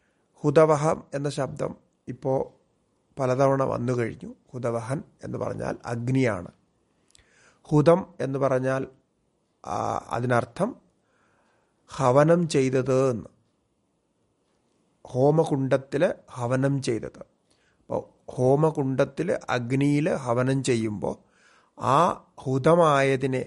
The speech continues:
ഹവനം ചെയ്ത ഹവനദ്രവ്യങ്ങളെ വഹിക്കുന്നവൻ, ദേവതകൾക്ക് കൊണ്ടെത്തിക്കുന്നവൻ. ഏതൊരു ദേവന്റെ പേര് പറഞ്ഞാണോ സ്വാഹാകാരം പറഞ്ഞത്,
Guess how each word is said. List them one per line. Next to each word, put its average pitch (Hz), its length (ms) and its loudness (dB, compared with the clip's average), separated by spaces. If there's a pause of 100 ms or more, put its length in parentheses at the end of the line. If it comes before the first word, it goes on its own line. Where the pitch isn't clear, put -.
ഹവനം 139 500 -4
ചെയ്ത 139 360 -2 (840)
ഹവനദ്രവ്യങ്ങളെ 135 1160 2 (640)
വഹിക്കുന്നവൻ, 135 1000 -2 (460)
ദേവതകൾക്ക് 147 960 2 (400)
കൊണ്ടെത്തിക്കുന്നവൻ. 135 920 -6 (1300)
ഏതൊരു 170 480 6 (240)
ദേവന്റെ 156 600 2
പേര് 147 400 0
പറഞ്ഞാണോ 131 680 -2 (440)
സ്വാഹാകാരം 139 1040 2
പറഞ്ഞത്, 117 440 -4